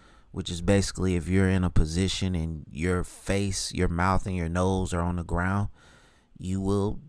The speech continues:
pretty much suffocate. So once you're subdued, once you have the person subdued,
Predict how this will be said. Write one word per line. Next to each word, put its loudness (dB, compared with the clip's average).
pretty 6
much -2
suffocate. -4
So -6
once -4
you're 0
subdued, -2
once -4
you -6
have 0
the -2
person 6
subdued, -4